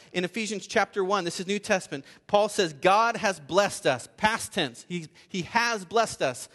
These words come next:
past tense, "with every spiritual blessing in Christ." We don't have to go out and earn it. We don't have to go fight for it. We just have to step out in faith and receive it.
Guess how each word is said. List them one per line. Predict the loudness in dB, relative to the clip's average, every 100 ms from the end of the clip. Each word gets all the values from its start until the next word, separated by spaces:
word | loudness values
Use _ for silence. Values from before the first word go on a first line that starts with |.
| _
past | 0 0 -2
tense, | -8 -8 -16 0
"with | 0 0 -2 0
every | 2 2 -4 -6 -6 -8
spiritual | -10 -10 -8 -4 -4 -4 -4 -6 -8
blessing | -6 0 0 0 -10 -10 -12 _ _
in | -8 -8 -8
Christ." | -4 -4 -4 -12 -20 -20 _ _ _ _ _ _ _
We | -4
don't | -2 -2
have | -2 -8 -8
to | -4
go | 0 2
out | 2 0
and | -2 -2
earn | 0
it. | -2
We | -2
don't | -4 0
have | -2
to | 0
go | 0 0
fight | 0 0 0 -2
for | -2 -2
it. | -2 -6
We | -4
just | 0 2
have | 2 0
to | -2
step | 0 0 4
out | 2 2
in | 0
faith | 2 2 0
and | -4
receive | -2 -2 0 0
it. | -2 -4 -12